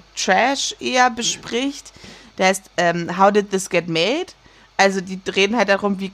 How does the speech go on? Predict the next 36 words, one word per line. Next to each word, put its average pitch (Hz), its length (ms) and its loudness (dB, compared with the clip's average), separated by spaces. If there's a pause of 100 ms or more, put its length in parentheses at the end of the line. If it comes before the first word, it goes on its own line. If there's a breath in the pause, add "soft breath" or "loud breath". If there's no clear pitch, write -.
(100)
wie 214 300 -4
kann 226 260 0
es 254 100 -2
denn 220 160 0
sein, 208 200 4
dass 208 140 0
dieser 190 200 0
Film 165 220 -4
existiert? 139 720 -10 (300 loud breath)
Und - 80 -2
ich 196 100 2
hab 233 100 2
die 240 100 0
nie 277 200 2
gesehen 233 400 2 (340 loud breath)
und 208 100 2
ich 196 120 -2
weiß, 185 240 2
dass 214 140 -6
Leute 185 300 2
sich 180 180 -6
die - 120 -8
vorher 160 340 2
angucken, 294 800 -2 (180)
bevor 202 360 0
die 170 100 -6
die 139 140 -6
Folgen 269 380 0
hören 269 200 0
oder 226 80 2
so, 226 120 -2
und - 60 -2
ich - 120 -6
mache 180 280 2
das - 280 -10
nie. 254 120 0